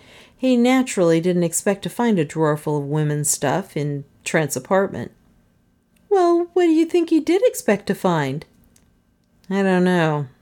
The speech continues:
That's what I'm worried about. This bird is no ordinary prowler,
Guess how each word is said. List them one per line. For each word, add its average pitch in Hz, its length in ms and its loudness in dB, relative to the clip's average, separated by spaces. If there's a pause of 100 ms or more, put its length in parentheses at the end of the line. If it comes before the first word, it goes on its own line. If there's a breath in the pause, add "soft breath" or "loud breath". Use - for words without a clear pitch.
(100)
That's 185 420 -2
what 185 120 0
I'm 170 160 0
worried 165 300 0
about. 147 420 -2 (560 soft breath)
This 220 220 0
bird 185 440 2
is 156 180 -2
no 170 340 4
ordinary 151 580 0
prowler, 147 640 0